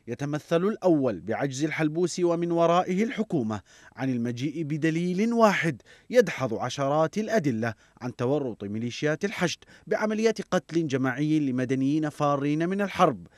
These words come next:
لكن الأمر الصادم لذوي سبعة آلاف مختف قسريا هو أن مصير أبنائهم قد يكون بين قبر منسوب لمجهول أو جثة في ثلاجة موتى تنتظر منظمة عادة ما توصف بالخيرية،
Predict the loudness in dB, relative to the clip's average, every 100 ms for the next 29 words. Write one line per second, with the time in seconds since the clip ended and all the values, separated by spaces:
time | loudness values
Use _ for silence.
0 | -20 -20 0 2 4 4 4 4 0 0
1 | 2 -2 0 4 4 2 -4 -6 -2 2
2 | 0 0 -6 -4 -4 -6 -2 0 0 0
3 | -4 -6 -4 -2 -4 -4 -4 -2 -2 -2
4 | -6 -10 -20 -20 -2 0 2 0 0 -2
5 | 0 2 2 0 2 0 2 0 0 -4
6 | -18 -2 2 6 4 4 2 4 4 4
7 | 2 0 2 2 2 2 -2 0 0 2
8 | 2 0 -2 0 4 6 4 2 -14 -18
9 | -4 -2 -2 0 0 0 -6 -4 -8 -2
10 | 0 2 2 0 -2 0 2 0 0 -4
11 | -6 -20 -20 _ 0 6 8 8 2 2
12 | 0 2 0 2 0 0 2 2 2 2
13 | 0 -2 -2 -4 -4 -2 0 0 -2 0
14 | 0 2 2 0